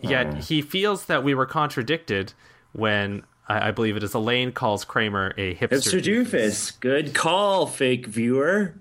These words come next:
Speaker 1: And so, um, to be honest, I can't actually find his original question,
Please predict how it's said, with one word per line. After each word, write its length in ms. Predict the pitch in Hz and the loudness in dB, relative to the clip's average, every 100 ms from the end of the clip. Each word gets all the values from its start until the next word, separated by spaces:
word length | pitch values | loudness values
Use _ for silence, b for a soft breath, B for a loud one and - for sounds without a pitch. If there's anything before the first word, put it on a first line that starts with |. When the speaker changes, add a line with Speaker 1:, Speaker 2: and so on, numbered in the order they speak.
| B B - | B B -2
Speaker 1:
And 300 | 135 131 135 | 0 0 -2
so, 640 | - 151 139 135 131 - _ _ - _ _ | -2 2 4 4 2 0 _ _ -20 _ _
um, 540 | 139 131 123 120 120 - - - | 0 2 2 2 -2 -8 -18 -10
to 80 | 156 | -2
be 80 | 190 | 0
honest, 180 | 208 147 | 0 0
I 60 | |
can't 320 | 143 - 220 180 | -2 0 0 0
actually 240 | 175 156 | 0 -2
find 260 | 135 151 135 | 0 0 0
his 140 | 123 | 0
original 340 | 120 135 135 | 0 2 0
question, 640 | 135 131 117 - 113 95 | 2 0 0 0 0 -2